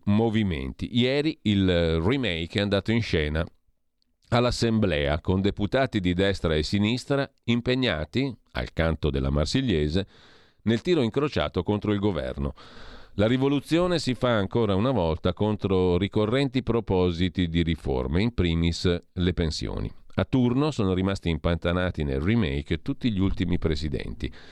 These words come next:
Fino a Macron, il copione è sempre lo stesso, il popolo contro il re, la piazza contro il palazzo.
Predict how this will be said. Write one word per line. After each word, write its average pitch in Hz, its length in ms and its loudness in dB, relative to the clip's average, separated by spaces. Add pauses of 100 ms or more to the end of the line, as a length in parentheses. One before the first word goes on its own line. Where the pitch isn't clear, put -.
(240)
Fino 113 280 2
a 107 40 0
Macron, 87 400 -2 (120)
il - 100 -4
copione 110 380 0
è - 20 0
sempre 98 300 0
lo 107 100 2
stesso, 143 320 -2
il 82 100 -2
popolo 87 460 2
contro 85 360 0
il 110 140 2
re, 110 400 0
la 110 160 -2
piazza 87 460 0
contro 82 360 -2
il 76 100 -2
palazzo. 64 600 -4